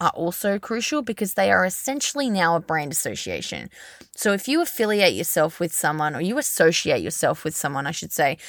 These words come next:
uh, that is running a shifty business, you by association is then gonna become a shifty business. So this is why brand collaborations are so important, and you need to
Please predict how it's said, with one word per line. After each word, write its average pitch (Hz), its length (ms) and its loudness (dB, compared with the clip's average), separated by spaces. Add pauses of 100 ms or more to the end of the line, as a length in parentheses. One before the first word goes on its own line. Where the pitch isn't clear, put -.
(400)
uh, 151 200 8
that 151 280 6
is 160 640 0
running 156 380 0
a 127 60 -4
shifty - 520 -2
business, 214 680 -2 (600)
you 220 260 4
by 220 160 8
association 139 720 0
is - 140 -8
then 131 160 -6
gonna 156 180 -4
become 156 380 -6
a - 60 -8
shifty 147 360 -6
business. - 440 -6
So - 160 -2
this 196 200 -2
is 233 160 -6
why 214 140 2
brand 165 400 2
collaborations 160 640 0
are 156 60 -6
so 160 240 -2
important, 156 480 -4
and 175 100 0
you 160 80 0
need 165 200 -2
to - 120 -6